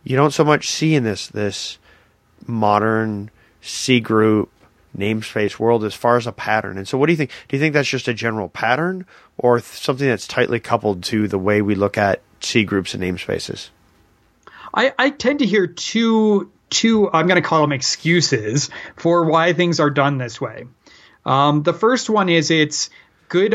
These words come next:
Speaker 2: architectural practice. And this, I think, is very much, um, uh, smuggling in the idea of the microservice into the container world,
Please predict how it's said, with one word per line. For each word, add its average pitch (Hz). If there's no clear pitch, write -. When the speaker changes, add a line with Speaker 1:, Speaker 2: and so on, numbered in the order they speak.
Speaker 2:
architectural 180
practice. 143
And 143
this, 202
I 180
think, 175
is 147
very 156
much, 147
um, 135
uh, 131
smuggling 180
in 165
the 156
idea 143
of 139
the 127
microservice 135
into 131
the 127
container 131
world, -